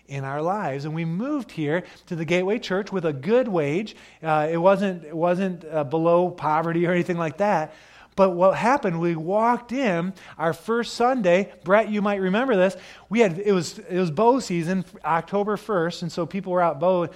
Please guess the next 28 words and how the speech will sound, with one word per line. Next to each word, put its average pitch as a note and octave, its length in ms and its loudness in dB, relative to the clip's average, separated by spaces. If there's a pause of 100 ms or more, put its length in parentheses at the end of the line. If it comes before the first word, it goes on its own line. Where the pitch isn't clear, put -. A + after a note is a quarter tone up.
(140)
hunting, D3+ 320 -6
but D#3 180 -4
there F3 100 -2
were D#3 80 -4
fifty-nine G#3+ 720 -6
people, E3+ 460 -6
including D#3 500 -8
kids. A#2+ 580 -10 (800)
And D3+ 80 -8
we E3+ 80 2
walked G#3 320 6
away G3 220 2
from F#3 160 -4
a D#3 60 -4
church G3 380 -4
of D3 200 -4
seven F3 320 0
or D#3+ 40 -2
eight D3+ 140 -4
hundred, D3 460 -8
and - 560 -20
we're C#3 120 -4
like, C#3 220 -4
"What D3 320 -2
have F3 160 0
we D3 140 -6
just C#3 480 -8
done?" B2 360 -10